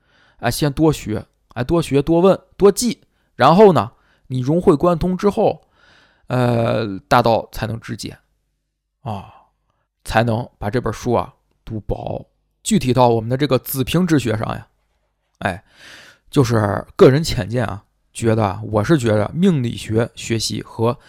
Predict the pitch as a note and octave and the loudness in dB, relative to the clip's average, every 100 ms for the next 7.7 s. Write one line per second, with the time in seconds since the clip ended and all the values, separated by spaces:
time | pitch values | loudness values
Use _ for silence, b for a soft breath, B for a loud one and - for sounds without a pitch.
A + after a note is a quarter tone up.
0 | B B B B - - D3 D3+ F#3 - | B B B B -12 2 4 6 6 6
1 | G#3+ D3 G#2+ - _ _ _ - - C#3 | 4 4 2 -12 _ _ _ -18 -4 -2
2 | - C#3 B2 - A2+ A#2 - - A2+ _ | 2 2 2 -4 -2 -2 -4 -10 -10 _
3 | _ _ _ _ - G#2 G2+ F#2+ - G2 | _ _ _ _ -8 -4 -4 -6 -8 -12
4 | - B B B B C#3 C3+ A#2+ A#2 A#2+ | -14 B B B B 0 0 2 0 0
5 | A#2 A#2 - F#2 G2+ - G2 - _ _ | -2 -4 -6 -6 -8 -6 -10 -12 _ _
6 | _ _ _ _ _ - - G#3 C#3 A#2 | _ _ _ _ _ -12 6 6 6 2
7 | G#2 A2+ B2 A2 G2 A#2+ | 0 0 0 -2 0 0